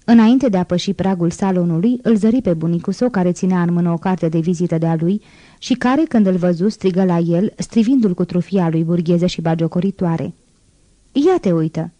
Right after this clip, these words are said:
ești baron acum, felicitările mele. Ce înseamnă asta?" Marius se rosi puțin și spuse: "Înseamnă că sunt fiul tatălui meu."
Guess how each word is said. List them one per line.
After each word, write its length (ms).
ești 260
baron 300
acum, 320
felicitările 680
mele. 360
Ce 100
înseamnă 440
asta?" 400
Marius 440
se 140
rosi 280
puțin 320
și 160
spuse: 520
"Înseamnă 460
că 140
sunt 240
fiul 280
tatălui 460
meu." 320